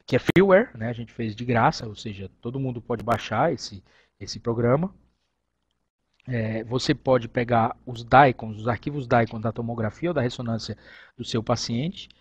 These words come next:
e colocar no simulador e fazer a cirurgia antes de fazer a cirurgia real, ou seja, treinar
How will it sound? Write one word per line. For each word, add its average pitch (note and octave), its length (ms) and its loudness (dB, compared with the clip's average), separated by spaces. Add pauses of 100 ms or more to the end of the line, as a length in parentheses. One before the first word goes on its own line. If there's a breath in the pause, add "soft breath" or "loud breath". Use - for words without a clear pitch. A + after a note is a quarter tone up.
(220 soft breath)
e C3+ 80 -8
colocar F3+ 920 0 (280)
no A#2 560 -8
simulador A#2 540 -2
e D#3+ 60 -2
fazer D#3 420 0
a - 120 -4
cirurgia D3+ 500 0
antes G#3 240 2
de - 80 -20
fazer G#3 200 -2
a G#3 40 -6
cirurgia G3+ 320 -2
real, F3 340 0
ou D3 120 -6
seja, A2+ 260 -4
treinar F3+ 800 0